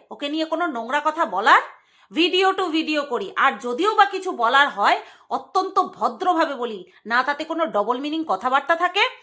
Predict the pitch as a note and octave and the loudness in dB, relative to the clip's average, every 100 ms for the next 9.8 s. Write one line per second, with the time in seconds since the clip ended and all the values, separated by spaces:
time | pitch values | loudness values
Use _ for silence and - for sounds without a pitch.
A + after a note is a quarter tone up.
0 | _ - - A3 B3+ E4 A#4+ - - B3 | _ -20 -18 -2 6 6 6 2 -10 -10
1 | - - D#4+ E4+ A4+ F#4+ D#4 D4 C4+ A3+ | -10 -4 0 4 4 4 2 -4 -4 -4
2 | A3+ F#3+ F#3+ E3+ D#3 - _ _ _ _ | -4 -8 -8 -8 -10 -12 _ _ _ _
3 | _ _ _ _ _ B3 A4 A#4 E3+ - | _ _ _ _ _ 0 0 2 -6 -10
4 | _ _ _ _ D4 D#4 F#4+ E4 E4+ - | _ _ _ _ -2 2 4 4 2 -2
5 | G#3 A#3+ C#4+ D#4+ - C#4 F#4+ G4+ G4+ A#4 | -14 -10 -2 0 2 2 2 0 0 -2
6 | - A#3 C4+ C#4+ F4+ C4+ D4+ D4+ E4+ B3+ | -12 -12 -6 -2 -2 -2 -4 -2 -4 -6
7 | B3 D4 A#3+ G#3+ D4+ D4+ D4 B3 C#4+ D#4 | -6 -4 -4 -6 -8 -10 -10 -10 -8 -6
8 | G#3+ A#3 C#4 B3+ C4+ E4 F#4+ F#4+ - - | 0 0 0 -2 -4 -4 -4 -6 -20 -20
9 | F3 - B3 F#4 F#4+ E4+ E4+ F#4 | -10 2 4 4 2 -2 -2 -6